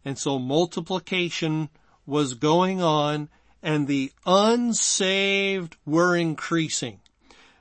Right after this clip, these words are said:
You know, that's always been true since the time of the fall, that the unsaved are the majority. Not just,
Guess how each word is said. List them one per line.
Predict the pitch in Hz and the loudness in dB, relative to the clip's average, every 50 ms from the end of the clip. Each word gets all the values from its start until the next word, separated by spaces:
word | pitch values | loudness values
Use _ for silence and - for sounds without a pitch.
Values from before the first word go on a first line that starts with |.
| - - | -14 -12
You | 143 - 160 135 147 156 | -12 -12 -8 -4 0 2
know, | 165 165 165 | 4 4 4
that's | 156 151 151 147 - - - - | 4 2 0 -2 -4 -10 -6 0
always | 165 180 190 202 220 226 220 220 220 220 214 208 190 156 131 | 2 4 4 6 4 4 2 0 0 0 0 -2 -2 -4 -6
been | - - 156 165 170 175 175 180 180 180 175 156 | -4 0 0 2 2 2 2 0 0 -2 -4 -6
true | - - - - 170 160 143 131 127 123 131 139 147 _ _ _ _ _ _ _ _ _ _ _ _ _ _ _ _ | -6 -8 -4 -2 0 0 0 0 -2 -2 -4 -6 -8 _ _ _ _ _ _ _ _ _ _ _ _ _ _ _ _
since | - - - - - 190 214 214 - - | -6 -4 -2 0 2 2 0 0 -2 -4
the | - 208 - | -6 -4 -4
time | - - 190 185 185 180 180 | -2 0 0 2 2 0 0
of | 175 160 | 0 0
the | 175 165 | -2 -2
fall, | - - - 165 147 131 120 120 123 127 135 139 _ _ _ _ _ _ _ _ _ _ _ - | -2 2 2 2 2 2 0 -2 -6 -6 -8 -10 _ _ _ _ _ _ _ _ _ _ _ -14
that | 139 131 147 147 147 - - | -4 0 0 0 0 -2 -6
the | 135 139 143 135 139 _ - | -6 -4 -4 -4 -4 _ 2
unsaved | 160 170 190 208 220 240 226 214 - - - - 170 165 170 170 165 165 170 170 170 165 160 147 - - - _ _ - | 4 4 6 4 4 0 0 -2 -2 -2 0 2 2 4 4 4 2 2 2 0 0 -2 -4 -6 -12 -18 -20 _ _ 0
are | 160 151 151 151 151 156 151 | 2 4 6 6 6 4 2
the | 143 151 | 2 0
majority. | 151 151 143 135 120 143 147 143 143 143 135 127 123 113 110 104 _ _ _ _ _ _ _ _ _ - | -2 -2 -4 -4 -2 0 2 2 4 2 2 0 -2 -6 -10 -16 _ _ _ _ _ _ _ _ _ -6
Not | 135 147 175 226 240 | 0 2 2 2 0
just, | - - 220 208 196 175 - - - - | 0 -2 0 0 -2 -4 -6 -10 -10 -14